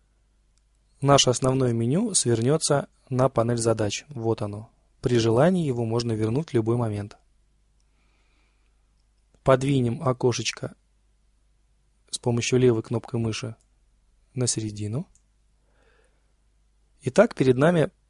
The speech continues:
программа «Двойной клик» или «Двойной щелчок». Это очень простая, скажем так, элементарная программа по тренировке двойного щелчка левой кнопкой мыши.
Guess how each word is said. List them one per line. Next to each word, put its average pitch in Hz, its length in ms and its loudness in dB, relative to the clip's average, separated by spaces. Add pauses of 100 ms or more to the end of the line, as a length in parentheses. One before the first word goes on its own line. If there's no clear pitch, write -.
программа 127 480 4
«Двойной 117 680 2
клик» 120 380 -2
или 107 100 0
«Двойной 113 440 0
щелчок». - 580 -2 (1200)
Это 165 320 4 (240)
очень 147 340 2
простая, 139 540 4
скажем 120 340 -2
так, 117 220 -2
элементарная 123 580 2
программа 139 500 2
по 170 280 -2
тренировке 131 640 2
двойного 117 480 0
щелчка 160 600 0
левой 127 340 4
кнопкой 117 380 -4
мыши. 113 320 -4